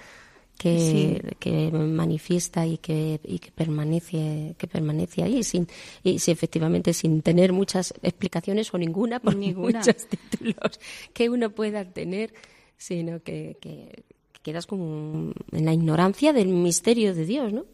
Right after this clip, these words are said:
Speaker 2: Sí,
Speaker 1: en esta
Speaker 2: además, eh,
Speaker 1: sabiduría de,
Speaker 2: sí,
Speaker 1: del misterio
Speaker 2: que
Speaker 1: de
Speaker 2: no
Speaker 1: la,
Speaker 2: lo sabes y,
Speaker 1: de la
Speaker 2: y,
Speaker 1: cruz.
Speaker 2: y sobre todo, eh, la misión que tuvo que tener esa niña. O sea, <laughs>
Speaker 1: Sí.
Speaker 2: esa niña fue, fue querida por Dios en medio de,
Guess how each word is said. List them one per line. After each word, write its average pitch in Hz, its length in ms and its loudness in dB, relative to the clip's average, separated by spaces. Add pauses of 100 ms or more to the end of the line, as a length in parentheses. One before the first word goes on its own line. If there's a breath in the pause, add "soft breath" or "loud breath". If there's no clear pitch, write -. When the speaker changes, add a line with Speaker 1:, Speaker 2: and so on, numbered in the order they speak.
(260)
Speaker 2:
Sí, 247 220 2
Speaker 1:
en 190 100 4
esta 196 120 2
Speaker 2:
además, 226 100 6
eh, - 40 -2
Speaker 1:
sabiduría 208 540 2
de, 208 240 4
Speaker 2:
sí, 208 60 -4
Speaker 1:
del 175 160 0
misterio 190 400 0
Speaker 2:
que 190 60 2
Speaker 1:
de 196 60 4
Speaker 2:
no 196 60 4
Speaker 1:
la, 233 80 4
Speaker 2:
lo 233 60 4
sabes 240 360 2
y, 208 80 -2
Speaker 1:
de 190 280 0
la 175 100 2
Speaker 2:
y, 160 60 -2
Speaker 1:
cruz. 160 300 -4 (120)
Speaker 2:
y 185 340 -6
sobre 185 280 -4
todo, 247 300 0 (420 loud breath)
eh, 190 480 0
la 190 160 0
misión 226 460 4 (460 loud breath)
que 202 120 2
tuvo 220 200 4
que 269 120 4
tener 240 240 6
esa 175 180 2
niña. 233 460 8
O 175 60 -4
sea, - 300 -8
<laughs> 208 360 0
Speaker 1:
Sí. 208 160 6 (240 loud breath)
Speaker 2:
esa 208 240 2
niña 220 400 4
fue, 185 800 -4 (440)
fue 208 200 -2
querida 226 380 6
por - 160 -10
Dios 311 340 0 (180)
en 196 180 0
medio 226 640 4
de, 180 800 -4